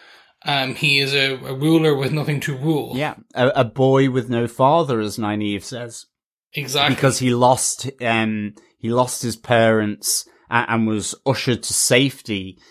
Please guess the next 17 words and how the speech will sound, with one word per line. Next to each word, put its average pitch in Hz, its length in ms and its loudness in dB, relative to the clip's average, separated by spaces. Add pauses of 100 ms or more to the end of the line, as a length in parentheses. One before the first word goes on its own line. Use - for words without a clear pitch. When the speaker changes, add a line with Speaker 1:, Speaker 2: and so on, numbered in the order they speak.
(180)
Speaker 2:
um, 98 520 -4
when 107 360 2
the 104 80 2
Blight 104 560 0
and 107 160 -2
the 98 80 -2
Darkspawn 95 840 -4
came 101 460 -2
to 95 500 -6
effectively, 95 800 -12 (600)
uh, 92 200 -8
envelop 107 640 0
and 95 240 -8
destroy, 98 920 0 (340)
um, 90 460 -4
their, 92 600 0
their 95 240 -2